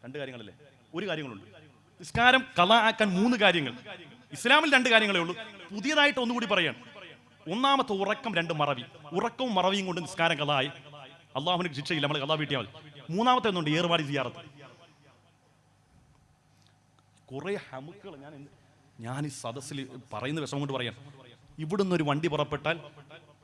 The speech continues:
ഇവിടുന്ന് വണ്ടി സ്റ്റാർട്ട് ചെയ്താൽ ഏർവാടി കൊണ്ടാണ് നിർത്തിയത്. അല്ലിത്ത ഇതിന്റെ ഇടയ്ക്കുള്ള നിസ്കാരം, നിസ്കാരമൊന്നും ഇല്ലല്ലോ, സിയാറത്ത്. നിങ്ങൾ ആ-, ആരെടുക്കേ പോകുന്നത്? ബാദിഷാ തങ്ങെടുക്ക്. അവരെന്തിനു വേണ്ടിയാ ജീവിച്ചത്? അള്ളാഹുവിന് വേണ്ടി.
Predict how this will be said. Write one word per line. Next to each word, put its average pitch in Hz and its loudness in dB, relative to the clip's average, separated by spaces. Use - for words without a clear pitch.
ഇവിടുന്ന് 349 -2
വണ്ടി 254 -2
സ്റ്റാർട്ട് 254 -4
ചെയ്താൽ 214 -4
ഏർവാടി 254 -4
കൊണ്ടാണ് 226 -6
നിർത്തിയത്. 175 -4
അല്ലിത്ത 247 2
ഇതിന്റെ 240 6
ഇടയ്ക്കുള്ള 233 6
നിസ്കാരം, 196 8
നിസ്കാരമൊന്നും 208 -8
ഇല്ലല്ലോ, 170 -4
സിയാറത്ത്. 107 -8
നിങ്ങൾ 180 -10
ആ-, 151 -12
ആരെടുക്കേ 190 -4
പോകുന്നത്? 143 -8
ബാദിഷാ 175 -2
തങ്ങെടുക്ക്. 127 -8
അവരെന്തിനു 214 6
വേണ്ടിയാ 202 4
ജീവിച്ചത്? 170 0
അള്ളാഹുവിന് 165 2
വേണ്ടി. 143 -4